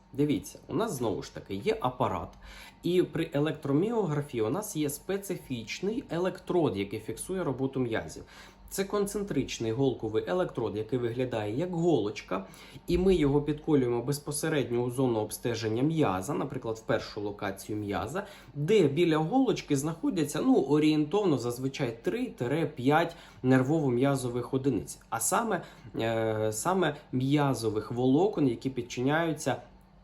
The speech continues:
трьом-п'яти моторним, е, тілам моторних нейронів, мотонейронам. Відповідно, ми підколюємо цей голковий електрод у м'яз, і кінчик голки, він в середньому знаходиться якраз на перетині трьох-п'яти,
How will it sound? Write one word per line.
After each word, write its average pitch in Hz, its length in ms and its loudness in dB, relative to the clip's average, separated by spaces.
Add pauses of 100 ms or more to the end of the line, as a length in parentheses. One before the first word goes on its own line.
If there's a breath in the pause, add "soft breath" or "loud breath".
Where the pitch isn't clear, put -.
(120)
трьом-п'яти 143 960 2
моторним, 120 600 2 (240 loud breath)
е, 113 200 2
тілам 143 340 2
моторних 127 540 0
нейронів, 127 580 4
мотонейронам. 131 760 2 (840)
Відповідно, 139 480 2
ми 165 120 4
підколюємо 113 640 2
цей 117 240 -2
голковий 110 600 -2
електрод 131 600 -2
у 180 120 0
м'яз, 143 540 0 (240 loud breath)
і 139 100 2
кінчик 165 420 0
голки, 190 440 2
він 190 280 -2
в - 40 -16
середньому 147 560 0
знаходиться 131 540 -2
якраз 127 520 0
на 123 120 0
перетині 135 680 2
трьох-п'яти, 165 1120 0